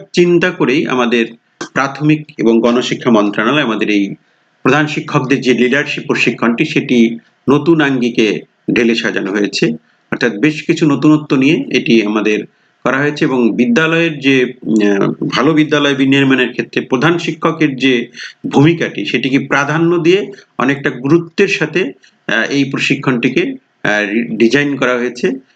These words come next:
এবং এই প্রশিক্ষণটি শুরু হবে শীঘ্রই। সেই প্রশিক্ষণের যে, আহ, প্রতিটি অধিবেশন সেটি আমরা এই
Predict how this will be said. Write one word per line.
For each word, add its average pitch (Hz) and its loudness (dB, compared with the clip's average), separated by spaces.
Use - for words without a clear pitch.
এবং 120 4
এই 139 4
প্রশিক্ষণটি 165 0
শুরু 135 2
হবে 120 0
শীঘ্রই। 143 -2
সেই 151 2
প্রশিক্ষণের 160 0
যে, 127 0
আহ, 101 0
প্রতিটি 165 0
অধিবেশন 156 0
সেটি 131 0
আমরা 104 0
এই 104 0